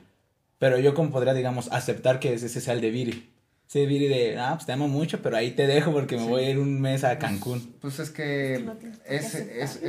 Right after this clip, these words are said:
Speaker 2: eso es parte del sufrimiento, que nos aferramos a que, o sea, tú quieres lo tuyo más lo, lo otro que sea compatible y lo mismo no es.
Speaker 1: Mm.
Speaker 2: O sea, es lo que te digo, yo tengo dieciséis años casado con mi esposa, pero si ella me dice, "Mira, yo, yo veo que mi llamado es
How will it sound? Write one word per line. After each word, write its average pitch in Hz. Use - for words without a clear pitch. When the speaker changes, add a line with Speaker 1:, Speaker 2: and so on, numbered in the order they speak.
Speaker 2:
eso 151
es 147
parte 151
del 139
sufrimiento, 135
que 113
nos 113
aferramos 127
a 117
que, 107
o 87
sea, -
tú 131
quieres 131
lo 120
tuyo 131
más 117
lo, 107
lo 101
otro 120
que -
sea 131
compatible 131
y 131
lo 117
mismo 131
no 123
es. 180
Speaker 1:
Mm. 196
Speaker 2:
O -
sea, 139
es 139
lo 151
que 135
te 135
digo, 160
yo 147
tengo 151
dieciséis 131
años 135
casado 127
con 110
mi 101
esposa, 127
pero 120
si 139
ella 143
me 135
dice, 135
"Mira, 143
yo, 147
yo 139
veo 131
que 135
mi 120
llamado 110
es 107